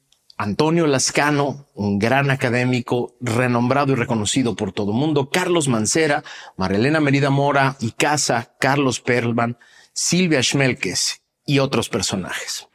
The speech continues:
El día de ayer, estas personas, esta comisión, presentaron sus conclusiones y son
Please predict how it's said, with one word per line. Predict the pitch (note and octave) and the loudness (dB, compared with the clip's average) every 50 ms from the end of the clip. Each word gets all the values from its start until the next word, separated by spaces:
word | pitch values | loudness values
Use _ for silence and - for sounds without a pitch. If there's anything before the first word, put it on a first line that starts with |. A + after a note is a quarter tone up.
| _ _ _ _ _ _ _ _ | _ _ _ _ _ _ _ _
El | - G2 | -2 0
día | A#2+ D#3 F#3 | 0 2 2
de | F3+ | 2
ayer, | D3+ C3 C#3 - - - _ _ _ _ _ _ _ _ _ _ | 2 2 2 0 -2 -6 _ _ _ _ _ _ _ _ _ _
estas | B2 A#2+ - E3 D3 - | -2 0 0 0 -2 0
personas, | - A#2+ G2+ - B2 B2 C3+ C3 A2+ - | -2 -2 -2 0 0 0 0 0 0 0
esta | B2+ - - C#3 | 0 0 -2 -2
comisión, | C#3 B2 A2+ G#2+ G2+ - C#3+ D3+ C#3+ | 0 0 0 0 0 0 -2 -2 -2
presentaron | - - D3+ - E3+ E3 D#3+ - F#3 G#3+ A3+ | -2 -2 -2 0 0 0 0 0 0 0 0
sus | G3+ - F3 C#3 - | 0 0 0 0 0
conclusiones | D#3 C3+ G2 - G#2 G2+ F#2+ - C3 A2 F2 D2 - - - - _ _ _ _ _ | -2 -2 -2 -2 -2 -2 0 0 0 -2 -2 -4 -6 -8 -8 -10 _ _ _ _ _
y | - - | -6 -4
son | - - B2+ C3 C#3 D3+ C#3+ | -2 0 0 0 -2 -4 -6